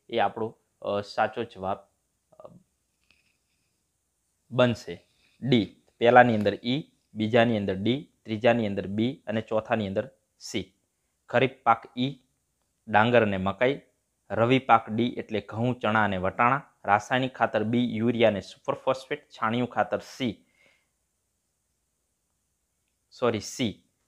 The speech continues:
ઓકે, ચોથાની અંદર, અ, સી આવશે. પ્રાણી, મળ, ગાયનું છાણ, મૂત્ર અને વનસ્પતિનો નકામો કચરો,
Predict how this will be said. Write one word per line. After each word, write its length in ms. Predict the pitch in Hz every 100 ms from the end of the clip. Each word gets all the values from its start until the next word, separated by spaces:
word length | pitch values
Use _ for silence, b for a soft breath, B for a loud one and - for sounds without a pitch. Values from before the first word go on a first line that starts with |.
| _ _ _
ઓકે, 420 | 120 - 98 87 _ _ _ -
ચોથાની 440 | 123 - 160 156
અંદર, 320 | 139 139 143 - _ _ _
અ, 80 | - - _ _ -
સી 320 | - 165 120
આવશે. 260 | 95 -
પ્રાણી, 560 | 95 _ 120 123 151 180 - -
મળ, 340 | 107 123 156
ગાયનું 440 | 147 117 113 139 143
છાણ, 320 | - 143 180 -
મૂત્ર 360 | 110 123 151 151
અને 200 | 131 127
વનસ્પતિનો 640 | 113 123 - 113 117 113
નકામો 480 | 107 98 104 104 117 _
કચરો, 380 | - 113 - -